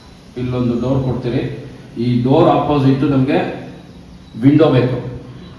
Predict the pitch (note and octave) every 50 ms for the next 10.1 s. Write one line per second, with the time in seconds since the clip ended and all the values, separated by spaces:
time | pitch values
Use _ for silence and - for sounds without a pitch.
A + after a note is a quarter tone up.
0 | - - - - C3+ D#3 E3 F3+ F3+ E3+ D#3+ - - F3 F3 D#3 C#3+ D3 E3+ G3
1 | G3 - - - - - - - - - - C3 C3+ C#3+ D#3+ D#3+ D3+ D3 D3 D#3
2 | F3 C#3+ C3+ C3 C3 B2+ B2 A#2+ A2 - - - - - - - - - - -
3 | - - - - - - - - - - - - - - - - - - - -
4 | - - - - - - - - - - A2 A#2+ B2+ B2+ B2+ B2+ C3 C#3+ D#3 E3+
5 | E3 C3+ C3 C3+ C3+ D3 D3 D#3+ E3+ - - - - - - - A2+ A#2 C3 C3+
6 | C3 - C3 D3 D3 D#3 E3+ E3+ E3+ E3 D#3 - D3 C#3+ D3 D3+ C#3+ C3+ C#3+ C3+
7 | C3+ C3+ C3+ E3+ F#3 G3 G3+ - - C3+ C#3+ D#3 D#3 D#3 D#3+ E3 D3+ C3 C3+ D3
8 | E3+ E3+ E3 C#3 C#3 C#3+ C#3+ C#3 C#3+ C#3 C3+ C3+ - C3 B2 B2 B2+ C3 B2 A2
9 | B2+ D3+ D#3+ D#3+ D3 C#3 C3+ C3 B2 A#2 A2 A2+ A2+ B2 C3+ - - - - -
10 | -